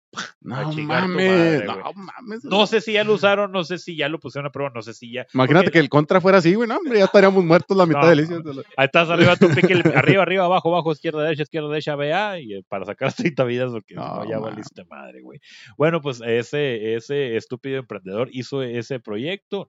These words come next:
Speaker 1: no sé si lo van a ejecutar, no sé si todavía me falta esa información, que si lo van a utilizar, o si
Speaker 2: No
Speaker 1: ya hubo
Speaker 2: mames, güey,
Speaker 1: pruebas,
Speaker 2: pues
Speaker 1: güey.
Speaker 2: claro que no se puede,
Speaker 1: O
Speaker 2: güey.
Speaker 1: si ya hubo pruebas, güey, pero los hechos están
Speaker 2: <clears throat>
Speaker 1: y, investíguenlo, investíguenlo.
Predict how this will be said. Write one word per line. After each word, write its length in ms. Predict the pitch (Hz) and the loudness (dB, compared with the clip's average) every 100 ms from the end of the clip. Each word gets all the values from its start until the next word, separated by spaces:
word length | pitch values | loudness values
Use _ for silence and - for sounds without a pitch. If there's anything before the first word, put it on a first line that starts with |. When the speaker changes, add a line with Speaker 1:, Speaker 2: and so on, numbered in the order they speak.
| - | -12
Speaker 1:
no 120 | 113 | -12
sé 180 | - 107 | -10 -14
si 220 | - 98 | -14 -14
lo 180 | 85 78 | -14 -12
van 240 | 87 98 | -14 -12
a 60 | 98 | -14
ejecutar, 500 | - _ 82 110 - | -14 _ -16 -14 -14
no 80 | 98 | -20
sé 140 | - | -20
si 100 | 95 | -20
todavía 300 | _ 107 104 | _ -12 -10
me 100 | 98 | -14
falta 220 | 101 - | -18 -14
esa 140 | 101 104 | -14 -12
información, 560 | - 98 98 120 120 _ _ _ _ _ | -16 -16 -16 -14 -14 _ _ _ _ _
que 100 | 104 | -16
si 120 | 92 | -10
lo 140 | 92 | -10
van 160 | 92 110 | -10 -12
a 40 | |
utilizar, 340 | 117 98 98 - | -12 -12 -12 -6
o 160 | 120 127 | -4 -4
si 120 | 120 | -4
Speaker 2:
No 80 | 107 | -2
Speaker 1:
ya 160 | 123 147 | 2 4
hubo 100 | 156 | 4
Speaker 2:
mames, 280 | 156 127 | 2 2
güey, 100 | 147 180 | 2 4
Speaker 1:
pruebas, 160 | 151 | 4
Speaker 2:
pues 100 | 151 120 | 2 -2
Speaker 1:
güey. 80 | |
Speaker 2:
claro 260 | 117 117 139 | -2 -2 0
que 100 | 143 | 0
no 120 | 120 113 | -2 -2
se 100 | 139 | -2
puede, 320 | 117 110 123 | 0 2 2
Speaker 1:
O 40 | |
Speaker 2:
güey. 120 | 139 143 | -2 -4
Speaker 1:
si 120 | 117 | -2
ya 80 | 113 | 0
hubo 200 | 131 147 | 0 -2
pruebas, 360 | 147 170 180 | -2 -2 -2
güey, 160 | 170 170 147 | -2 -6 -2
pero 200 | 135 120 | -2 -2
los 160 | 104 | -6
hechos 380 | 135 139 160 143 | -6 -6 -8 -8
están 420 | - 101 - 180 226 | -12 -12 -8 -8 -8
Speaker 2:
<clears throat> 140 | - 113 | -10 -10
Speaker 1:
y, 380 | 104 101 95 - | -8 -10 -10 -14
investíguenlo, 760 | 95 87 92 _ 90 78 - _ | -20 -18 -18 _ -20 -20 -20 _
investíguenlo. 760 | 117 120 110 - 87 71 57 | -18 -10 -10 -10 -20 -20 -20